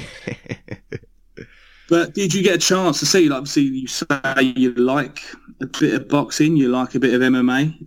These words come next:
Speaker 2: Um, this had it all. You had not one, but two real-life combatants make their debut on SmackDown
Speaker 1: Yeah.
Speaker 2: last week, of all places, Joe.
Speaker 1: Yeah.
Speaker 2: Um, first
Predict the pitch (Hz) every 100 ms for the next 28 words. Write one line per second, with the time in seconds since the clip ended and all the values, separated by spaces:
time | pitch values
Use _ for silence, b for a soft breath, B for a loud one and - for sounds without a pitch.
0 | - 120 127 131 135 - 151 151 143 131
1 | 175 - _ _ - _ 131 131 127 135
2 | 151 143 139 123 - - 165 156 - -
3 | - _ _ _ _ _ _ _ - 139
4 | 135 127 - 117 123 117 113 135 127 127
5 | 120 139 139 127 113 120 - - 143 -
6 | - 113 104 90 110 110 113 110 123 113
7 | 117 120 113 120 - _ - - 113 170
8 | - 113 147 123 - 131 131 139 - 160
9 | 147